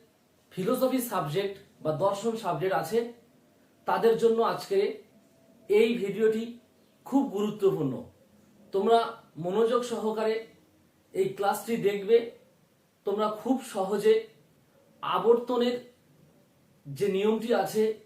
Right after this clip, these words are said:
বা আবর্তন কিভাবে তৈরি করতে হয়, এই সিস্টেম বা এই পদ্ধতিটি তোমরা কিন্তু অতি সহজে কিন্তু বুঝতে পারবে।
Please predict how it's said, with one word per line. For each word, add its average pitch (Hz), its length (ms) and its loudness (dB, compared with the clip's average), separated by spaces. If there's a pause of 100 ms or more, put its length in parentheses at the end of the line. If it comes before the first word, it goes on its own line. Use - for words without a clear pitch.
(140)
বা 170 120 -2
আবর্তন 208 600 0 (100)
কিভাবে 254 380 2
তৈরি 196 300 2
করতে 214 300 0
হয়, 220 260 -2 (1200)
এই 226 240 6 (1000)
সিস্টেম 240 520 0
বা 220 100 2
এই 226 200 2
পদ্ধতিটি 220 560 -2 (340)
তোমরা 202 240 -4
কিন্তু 214 320 -4
অতি 196 200 2
সহজে 220 440 -2
কিন্তু 202 220 -4
বুঝতে 170 360 -2
পারবে। 127 240 -2